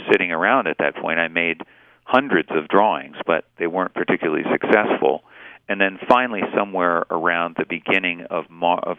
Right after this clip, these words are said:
November, as I remember, things really started to click, and I started to find some ways of looking at this and some materials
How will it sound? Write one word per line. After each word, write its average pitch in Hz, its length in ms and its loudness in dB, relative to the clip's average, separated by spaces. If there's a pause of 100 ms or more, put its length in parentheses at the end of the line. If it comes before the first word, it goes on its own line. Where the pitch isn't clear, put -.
November, 85 680 0 (480)
as 87 100 -12
I 87 120 6
remember, 80 640 -2 (1040)
things 123 240 0
really 95 220 4
started 92 300 0
to 78 100 -6
click, 82 400 -2 (300)
and 80 440 -6
I 87 140 -4
started 82 340 0
to - 80 -14
find 82 300 -2
some 78 160 -10
ways 80 380 0 (180)
of 76 240 0 (400)
looking 98 320 2
at 87 160 -4
this 78 320 4
and 73 220 -10
some 78 100 -12
materials 101 640 4